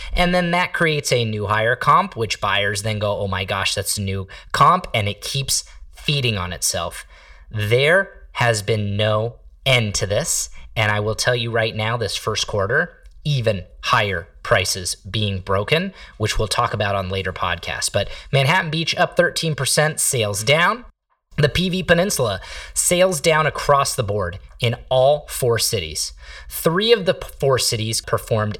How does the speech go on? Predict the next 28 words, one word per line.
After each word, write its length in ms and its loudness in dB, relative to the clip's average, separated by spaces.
incredibly 840 2
well. 380 -4
P 280 -2
V 280 -2
E 360 -2
up 200 -2
thirty-five 760 2
percent, 540 -6
insane, 760 -2
up 220 0
almost 340 0
seven 520 0
hundred 420 -2
thousand 560 0
dollars 360 -2
on 180 -4
median 340 -6
price 480 -2
year 440 -2
over 200 -2
year 440 -4
on 160 -2
Q 280 -6
four. 380 -6
R 160 4
P 240 -4
V 340 0
up 260 -2